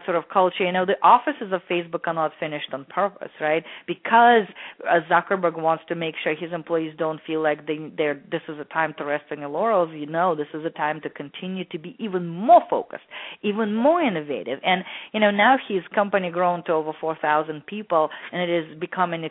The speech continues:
extremely, uh, critical and difficult to some extent to keep that sort of culture of, of continuous innovation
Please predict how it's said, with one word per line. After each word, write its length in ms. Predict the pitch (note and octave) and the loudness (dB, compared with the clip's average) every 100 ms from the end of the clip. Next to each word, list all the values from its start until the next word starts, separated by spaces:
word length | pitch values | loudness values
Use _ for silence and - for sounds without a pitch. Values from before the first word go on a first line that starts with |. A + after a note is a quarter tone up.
| - | -12
extremely, 720 | - - - - A#3+ B3 G#3+ F#3 - - - | -14 -14 -14 -6 -4 0 0 -2 -6 -20 -4
uh, 100 | E3+ C3 | -4 -2
critical 480 | - D4 C#4 G3+ F3+ | -2 0 0 2 2
and 280 | - G4 C#4+ | 4 4 4
difficult 460 | A3+ - - G3 F3+ | 2 2 2 2 2
to 80 | F3 | -4
some 140 | F3 | -4
extent 320 | F3 - E3 - | -4 -4 -4 -6
to 60 | E3 - | -8 -8
keep 240 | G#3+ F#3+ | -8 -6
that 200 | F3+ E3+ - | -6 -6 -6
sort 120 | E3 | -6
of 100 | D3 - | -6 -6
culture 460 | - E3 D#3 D#3+ | -2 -2 -2 -4
of, 60 | D3+ - - - | -4 -8 -14 -6
of 100 | D3 | -6
continuous 400 | - E3 F#3 E3+ - | -4 -8 -6 -8 -6
innovation 500 | E3 D#3 F3 E3+ E3 | -6 -2 -2 -4 -6